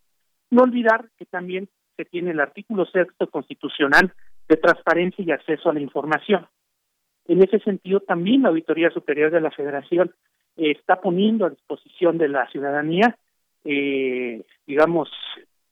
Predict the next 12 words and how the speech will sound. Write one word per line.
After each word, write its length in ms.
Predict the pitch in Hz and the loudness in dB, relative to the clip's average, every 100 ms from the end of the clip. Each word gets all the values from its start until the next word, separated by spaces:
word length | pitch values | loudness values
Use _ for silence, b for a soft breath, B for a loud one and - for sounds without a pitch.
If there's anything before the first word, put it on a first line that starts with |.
| _ - | _ 0
la 160 | 131 | 0
posibilidad 640 | - 147 156 151 156 175 185 | 2 0 0 -2 4 4 6
de 80 | 185 | 2
consultar 760 | 165 147 - 147 - 202 - - - - - - | 0 -2 -4 -8 4 4 4 -18 -20 -20 -20 2
muchas 400 | 214 262 180 160 | 4 4 0 -2
de 180 | 143 156 | -2 -4
estas, 300 | - 151 - _ | -2 -4 -4 _
eh, 280 | 151 131 131 | -6 -4 -4
observaciones 800 | 123 - 143 143 - 165 165 143 | -6 -6 -2 -2 2 2 2 -4
y 40 | 143 | -6
auditorías 580 | 123 131 143 139 147 135 - _ | -6 -6 -6 0 0 0 -6 _
efectuadas, 640 | 139 - - 214 190 240 | -6 -4 2 6 6 6